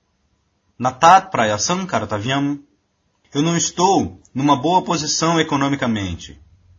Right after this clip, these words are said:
Deixe-me tentar melhorar isto. Isso você não pode. De outra maneira, na cidade de Nova York, tão opulenta, tão avançada materialmente, por que nós vemos tantos homens no Central Park deitando nos bancos? Por quê?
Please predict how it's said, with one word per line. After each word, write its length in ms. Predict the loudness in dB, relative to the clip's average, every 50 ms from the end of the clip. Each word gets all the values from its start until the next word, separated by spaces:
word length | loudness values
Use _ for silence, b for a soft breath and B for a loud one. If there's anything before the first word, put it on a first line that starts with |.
| _ _ _ _
Deixe-me 320 | -2 0 0 0 -2 -4
tentar 380 | -4 -4 -4 -2 2 2 2 2
melhorar 440 | 2 0 0 2 4 6 6 6 4
isto. 380 | 2 -2 -6 -8 -12 -18 -20 -20 -20 -20 -20 -20 -20 -20 -20 -20 -20 -20 -20 -20 -20 -14 -10
Isso 220 | -8 -6 -6 -6 -4
você 180 | -4 -2 -2
não 140 | -2 -2 -2
pode. 500 | 2 4 4 4 4 2 0 -6 -14 -16 -18 -14
De 120 | -6 -6 -4
outra 180 | -2 -2 -2
maneira, 640 | -2 0 0 0 0 0 2 0 0 -2 -6 b b b b b b b
na 140 | -4 -2 -2
cidade 320 | -2 0 2 2 2 2
de 80 | 0 0
Nova 240 | 0 2 2 4 6
York, 280 | 6 6 4 4 0
tão 140 | -6 -2 -2
opulenta, 720 | -2 -2 0 -2 0 0 0 -2 -2 -4 -8 -12 -16 -16 -20 _ _ _ _ _ _ _ _ _ _ _ _
tão 160 | -2 2 2
avançada 560 | 2 2 0 -2 -2 0 2 2 2 2 2
materialmente, 840 | 0 0 0 0 0 0 0 -2 0 0 -2 -2 -2 -6 -12 -18 -20 -20 _ _ _ _ _ _
por 120 | -8 -8 -4
que 120 | -2 -2
nós 240 | 0 0 0 0 0
vemos 320 | 0 0 0 -2 -4 -4
tantos 400 | -4 -4 -6 -4 -4 -6 -4 -2
homens 400 | 0 2 2 2 2 2 0 -2
no 100 | -4 -6
Central 380 | -4 -4 -4 -2 0 0 -2 0
Park 440 | 2 6 8 8 8 6 4 -4 -16 b b b b _
deitando 560 | -6 -4 -4 -4 -4 -4 -2 -2 -2 -2 -4 -4
nos 180 | -4 -6 -6
bancos? 640 | -6 -4 -4 -4 -4 -6 -8 -10 -14 -18 -20 -20 _ _ _ _ -20 -20 -20 -20 -20 -6 -4
Por 160 | -4 -4 -2
quê? 300 | -2 -2 -2 -2 -4